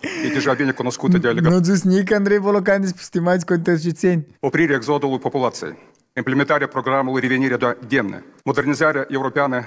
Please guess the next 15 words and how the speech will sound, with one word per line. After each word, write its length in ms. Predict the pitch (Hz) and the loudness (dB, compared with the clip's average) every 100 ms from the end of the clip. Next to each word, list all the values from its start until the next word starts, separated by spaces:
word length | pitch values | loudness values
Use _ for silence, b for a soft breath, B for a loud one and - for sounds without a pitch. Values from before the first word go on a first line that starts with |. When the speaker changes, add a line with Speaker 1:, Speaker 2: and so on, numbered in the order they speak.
| - | -6
Speaker 1:
a 80 | 120 | -2
Moldovei, 440 | 131 127 113 95 - | -2 0 -2 -4 -8
în 120 | 127 | -4
economie, 580 | 127 - 139 151 139 117 - - | -2 0 0 2 0 -2 -8 -8
în 120 | 123 | -4
infrastructură, 760 | 127 127 120 131 - 151 127 110 - | -2 -2 -4 -4 0 2 2 0 -2
în 100 | 131 | 0
educație 580 | 127 127 143 - 127 113 - | 0 0 0 0 -4 -6 -10
și 120 | - | -8
sănătate, 520 | 127 127 123 104 - - | -6 -6 -2 -4 -6 -8
garantarea 440 | - 131 127 151 143 | -2 0 2 0 0
drepturilor 520 | 143 147 127 131 123 | -2 -4 -4 -6 -6
cetățenești. 640 | - 131 - 123 101 - - - | -8 -10 -6 -4 -6 -10 -20 -20
Speaker 2:
Cetățenești, 800 | - - - 151 139 117 - | -20 -20 -6 -2 0 0 -4
da, 100 | - | -6